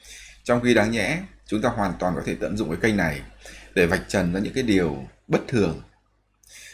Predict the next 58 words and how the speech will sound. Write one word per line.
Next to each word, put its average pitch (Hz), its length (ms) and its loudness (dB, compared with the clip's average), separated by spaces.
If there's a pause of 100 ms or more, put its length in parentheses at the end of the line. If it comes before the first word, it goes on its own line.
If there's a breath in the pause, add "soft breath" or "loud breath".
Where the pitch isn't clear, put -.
(120 loud breath)
Trong 147 140 0
các 160 80 6
vụ 151 160 4
đại 117 140 4
án 110 380 0 (140)
thì 95 100 0
bao 113 200 4
giờ 95 280 2
cũng 82 120 -6
có 92 100 -4
những 95 120 -6
cái 117 100 -4
điều 87 140 0
bất 67 200 -4
thường. 85 200 -6 (1120 loud breath)
Vụ 123 140 6
đại 113 120 8
án 110 360 4
liên 143 140 -2
quan 127 160 4
đến 117 120 0
Việt - 200 0
Á 95 300 -2 (260)
thì 87 80 -8
như 107 160 0
tôi 107 180 0
chia 120 100 -4
sẻ - 200 -6
với - 100 -10
các 98 120 -8
bác, 120 180 -2 (920 soft breath)
W 180 240 4
H 202 140 0
O 160 180 6
làm 120 220 4
gì 113 180 2
có 107 60 2
công 147 240 0
nhận 139 240 2
cái 113 100 -2
kit - 200 -4
test 180 120 -6
Việt - 120 -4
Á 104 180 -4
đâu. 156 220 -4 (1000)
Đúng 135 180 -2
không - 100 -4
ạ? - 0 - (680)
Làm 123 120 2
gì 123 100 6
có 120 60 0
công 147 120 2
nhận - 140 0
kit - 160 -6
test 170 100 -6
Việt - 120 -4
Á 101 160 -2
đâu. 147 120 -2